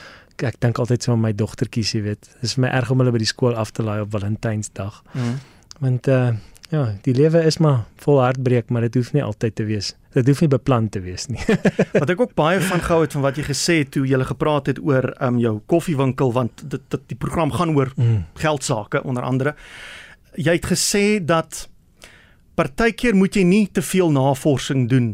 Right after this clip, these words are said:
Speaker 2: of te slim wees nie, want dan gaan
Speaker 1: Ja.
Speaker 2: dit jou keer om dit nie te doen nie.
Speaker 1: Ja.
Speaker 2: Jy moet net dom genoeg wees om dit te wil doen.
Speaker 1: Ja,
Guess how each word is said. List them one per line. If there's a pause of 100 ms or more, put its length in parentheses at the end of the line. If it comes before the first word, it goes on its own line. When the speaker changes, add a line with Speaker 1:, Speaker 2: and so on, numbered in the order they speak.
Speaker 2:
of
te
slim
wees
nie,
want
dan
gaan
Speaker 1:
Ja.
Speaker 2:
dit
jou
keer
om
dit
nie
te
doen
nie.
Speaker 1:
Ja.
Speaker 2:
Jy
moet
net
dom
genoeg
wees
om
dit
te
wil
doen.
Speaker 1:
Ja,